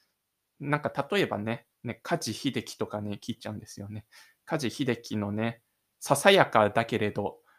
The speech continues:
役に立つことっていうね、その、すごいいい曲があるんですけどもね。あの、すごい曲があって、なんか、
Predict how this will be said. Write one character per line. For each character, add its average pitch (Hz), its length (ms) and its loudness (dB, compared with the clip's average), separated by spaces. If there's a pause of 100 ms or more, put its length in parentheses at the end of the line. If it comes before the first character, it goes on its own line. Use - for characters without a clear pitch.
(280)
役 117 280 0
に 117 120 6
立 - 220 -6
つ - 40 -8
こ - 120 -2
と 117 140 0
っ - 140 -10
て 110 100 -4
い 104 80 -4
う 101 80 -6
ね、 120 300 -4 (160)
そ - 120 -4
の、 107 680 0
す - 160 -8
ご 170 120 2
い - 100 0
い 135 100 2
い - 80 -4
曲 107 240 -6
が 104 100 4
あ - 20 0
る 104 100 -2
ん 101 60 -4
で 98 80 -6
す - 80 -14
け 107 100 -6
ど 104 120 -6
も 104 100 -8
ね。 131 240 -2 (500)
あ 113 100 -2
の、 - 100 -4
す - 100 -4
ご 156 100 4
い 135 80 2
曲 113 220 -2
が 107 60 2
あ - 40 0
っ - 40 -20
て、 107 80 -4
な 110 100 2
ん - 40 -2
か、 107 120 0